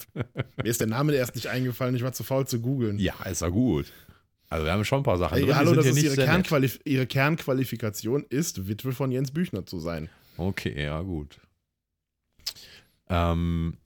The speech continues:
Speaker 2: Juni.
Speaker 1: Jo.
Speaker 2: Da haben wir die Europameisterschaft zum ersten Mal, ähm, in mehreren Ländern,
Speaker 1: Überall.
Speaker 2: an mehreren Standorten ausgetragen. Wahrscheinlich auch noch zeitgleich.
Speaker 1: Ja, in mehreren
Speaker 2: Keine
Speaker 1: Ländern, in
Speaker 2: Ahnung.
Speaker 1: mehreren Ländern stimmt, in mehreren Ländern stimmt nicht.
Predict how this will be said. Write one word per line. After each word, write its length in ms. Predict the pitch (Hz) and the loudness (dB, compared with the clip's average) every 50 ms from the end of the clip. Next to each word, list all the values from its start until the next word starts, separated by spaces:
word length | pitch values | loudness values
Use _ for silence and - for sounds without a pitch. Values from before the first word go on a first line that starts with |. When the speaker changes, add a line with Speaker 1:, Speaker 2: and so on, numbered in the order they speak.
| _ - | _ -4
Speaker 2:
Juni. 540 | - 90 85 110 151 185 160 104 82 73 - _ _ _ _ _ _ _ _ _ _ _ _ _ _ _ _ _ _ _ _ _ | -2 2 4 4 4 6 6 4 4 2 -2 _ _ _ _ _ _ _ _ _ _ _ _ _ _ _ _ _ _ _ _ _
Speaker 1:
Jo. 220 | - 80 117 160 160 | -8 -4 -4 -2 0
Speaker 2:
Da 420 | - 85 90 98 110 117 113 98 92 | 2 4 4 4 4 4 2 2 2
haben 240 | 101 110 120 117 110 | 2 2 2 2 2
wir 180 | 107 110 107 | 2 2 2
die 180 | 101 104 104 101 | 2 0 0 0
Europameisterschaft 720 | 87 104 131 147 - 107 85 85 - 82 - - 82 - | 2 2 2 4 4 2 2 2 0 -2 -2 -2 -4 -4
zum 120 | - - 73 | -4 -6 -2
ersten 360 | - 95 123 - - - 117 | 0 0 0 0 0 0 0
Mal, 500 | 98 85 80 80 87 104 123 160 202 180 - _ _ _ _ _ _ _ _ - | 2 2 2 2 2 2 0 0 -2 -6 -8 _ _ _ _ _ _ _ _ -4
ähm, 500 | 92 98 98 101 101 101 101 92 82 - _ _ - | 0 0 2 2 2 0 -2 -4 -6 -10 _ _ -4
in 140 | - 90 90 | 0 2 2
mehreren 420 | 104 123 143 147 135 123 113 95 | 4 4 4 2 2 2 2 2
Ländern, 240 | 95 107 139 143 - | 4 4 4 4 2
Speaker 1:
Überall. 140 | - 92 87 | 2 2 2
Speaker 2:
an 60 | 104 113 | 4 4
mehreren 260 | 127 135 120 123 113 | 4 4 4 2 2
Standorten 560 | 110 - - 127 139 - - 82 80 87 87 | 2 2 0 0 0 0 -2 -4 -2 -2 -2
ausgetragen. 800 | 71 80 - - 90 - - - 78 80 82 78 80 80 85 92 | -4 -4 -4 -4 -6 -6 -4 -2 0 0 0 0 -2 -6 -6 -6
Wahrscheinlich 280 | - 92 - - 120 113 104 | -6 -4 -2 0 0 2 2
auch 60 | 101 | 0
noch 60 | - | 0
zeitgleich. 340 | - - 117 127 - - - | 0 0 0 0 0 0 0
Speaker 1:
Ja, 60 | 107 | 2
in 60 | 120 127 | 4 4
mehreren 260 | 147 160 160 165 160 | 2 2 4 2 4
Speaker 2:
Keine 20 | |
Speaker 1:
Ländern, 200 | 156 165 - - | 4 4 4 4
in 60 | - 92 | 4 4
Speaker 2:
Ahnung. 180 | 87 131 127 | 4 2 2
Speaker 1:
mehreren 300 | 120 123 131 127 127 117 | 2 2 2 2 0 0
Ländern 300 | 110 107 123 151 175 208 | 0 0 0 0 0 -2
stimmt, 320 | 196 - - 185 180 185 - | -2 -2 -2 -2 -2 -2 -4
in 120 | 117 101 | -4 -4
mehreren 240 | 107 117 120 120 113 | -4 -2 -2 -2 -2
Ländern 260 | 165 202 135 165 180 | 0 0 0 -2 -2
stimmt 320 | - - 180 170 160 - | -4 -4 -4 -4 -4 -4
nicht. 220 | 101 80 73 - | -6 -8 -8 -10